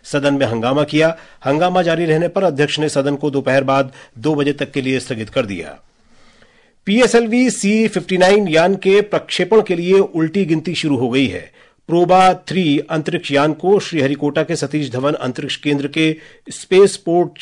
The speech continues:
चार के पहले लॉन्च पैड से अब से कुछ ही देर में छोड़ा जाएगा। हमारे संवाददाता ने बताया है कि भारतीय अंतरिक्ष अनुसंधान संगठन इसरो की वेबसाइट पर इसका लाइव प्रसारण देखा जा सकता है।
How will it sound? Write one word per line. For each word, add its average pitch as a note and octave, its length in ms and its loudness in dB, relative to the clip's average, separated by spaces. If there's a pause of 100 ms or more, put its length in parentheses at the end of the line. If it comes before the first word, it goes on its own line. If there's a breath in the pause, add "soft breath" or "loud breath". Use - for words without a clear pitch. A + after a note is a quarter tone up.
चार E3+ 240 2
के D#3+ 240 0
पहले D#3 600 0 (240 loud breath)
लॉन्च D3+ 420 0
पैड D#3+ 300 -2
से E3 220 -2
अब D#3+ 240 -4
से D#3+ 180 -6
कुछ D#3+ 200 -6
ही D#3+ 60 -2
देर D3+ 200 -2
में C3+ 280 0 (240 loud breath)
छोड़ा B2 260 -2
जाएगा। D3 440 0 (260 loud breath)
हमारे D3+ 240 0
संवाददाता D#3+ 540 0
ने F#3 60 2
बताया E3 320 -2
है F#3 120 0
कि F#3 160 -4
भारतीय C#3 420 -2
अंतरिक्ष D3 340 -2
अनुसंधान C#3+ 500 -2
संगठन D#3 580 -2 (300 loud breath)
इसरो F3 260 -2
की E3 140 -2
वेबसाइट D3 440 -2
पर E3 300 -2 (1080 soft breath)
इसका D3 300 0
लाइव D3 280 0
प्रसारण C#3 460 -2
देखा C#3 240 -4
जा B2+ 140 -4
सकता C#3 320 -4
है। - 260 -8